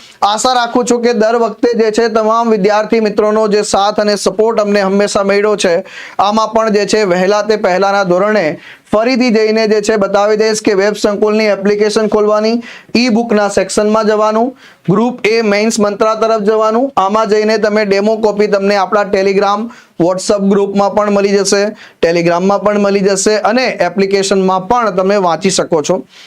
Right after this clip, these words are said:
તો વહેલા તે પહેલાના ધોરણે આ ઈ બુક જે છે એ વસાવી લેજો સાહેબ,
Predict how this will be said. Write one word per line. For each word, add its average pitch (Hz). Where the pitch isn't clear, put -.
તો 196
વહેલા 202
તે 208
પહેલાના 190
ધોરણે 185
આ 175
ઈ 233
બુક 214
જે 190
છે 208
એ 190
વસાવી 175
લેજો 202
સાહેબ, 202